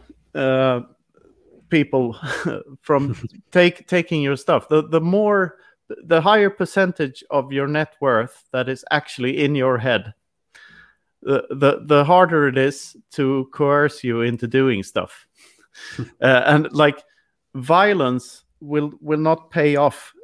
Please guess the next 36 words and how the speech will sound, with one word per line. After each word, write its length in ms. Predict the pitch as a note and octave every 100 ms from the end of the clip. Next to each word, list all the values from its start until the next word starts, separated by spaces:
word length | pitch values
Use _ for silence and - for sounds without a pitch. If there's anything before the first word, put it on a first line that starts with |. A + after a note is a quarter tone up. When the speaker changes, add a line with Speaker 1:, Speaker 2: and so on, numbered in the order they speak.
| -
Speaker 1:
uh, 180 | C3+ B2 -
in 140 | B2+
the 80 | B2+
same 280 | - C#3 B2+
way 200 | A#2+ A#2
as 220 | A#2+ A#2+
it 160 | B2+ A2+
used 260 | B2 B2
to. 220 | A#2 G#2+ A2 -
Uh, 380 | A2+ G#2+ G2+ G2+ - -
uh, 100 | - - - -
it, 280 | A#2+ A2 - - -
it, 400 | - C3+ E3 E3 - -
it, 240 | D#3 - _ _ D3+
in 100 | D3+
the 80 | D#3+
future, 540 | F#3+ F3+ F#3 B2+ B2+
it, 280 | - C3 B2 _ C#3+
violence 500 | C#3+ D3+ D3 C#3 -
will, 260 | C3+ B2 - _
will 80 | B2+
not 280 | C#3 C3+ -
give 180 | C3 A#2+
you, 260 | A#2 A2 _ _ _ - - _ _ _ _ _ -
uh, 180 | C3+ C#3+
as 200 | C#3+ D3
good 260 | - D3+ B2+
results 580 | C3+ C3+ D3 C3 A#2 -
as 220 | B2 -
it 160 | A#2+ C3
used 300 | B2 - -
to 80 |
do. 200 | A2 G#2+ -
<laughs> 60 | -
Like, 300 | D3 C3+ D3
like, 460 | C3+ B2 A#2 -